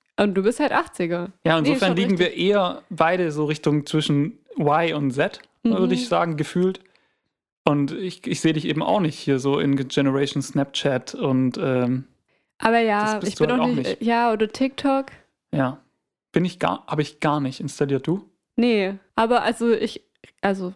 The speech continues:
Speaker 1: von meinen Freundinnen niemand.
Speaker 2: Hm. Ja, ihr seid halt doch eher Y. Wahrscheinlich
Speaker 1: Ich
Speaker 2: haben die,
Speaker 1: glaub,
Speaker 2: die,
Speaker 1: ja.
Speaker 2: die haben einfach das Ding falsch gezogen, weißt du, diese, diese,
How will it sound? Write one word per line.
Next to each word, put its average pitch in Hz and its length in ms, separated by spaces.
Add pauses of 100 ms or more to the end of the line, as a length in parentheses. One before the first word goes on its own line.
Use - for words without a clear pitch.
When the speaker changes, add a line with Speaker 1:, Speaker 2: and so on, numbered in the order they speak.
(120)
Speaker 1:
von 185 120
meinen 180 160
Freundinnen 220 680 (140)
niemand. 190 720
Speaker 2:
Hm. 120 420 (140)
Ja, 226 240 (120)
ihr 151 100
seid 160 180
halt 156 160
doch 156 180
eher 135 440 (280)
Y. 120 260 (680)
Wahrscheinlich 220 300
Speaker 1:
Ich 202 40
Speaker 2:
haben 214 120
die, 208 80
Speaker 1:
glaub, 208 120
Speaker 2:
die, 233 60
Speaker 1:
ja. 247 280
Speaker 2:
die 180 120
haben 226 120
einfach 214 300
das - 240
Ding 254 220
falsch 165 320
gezogen, 160 480
weißt 156 240
du, 165 40
diese, 139 160
diese, 135 560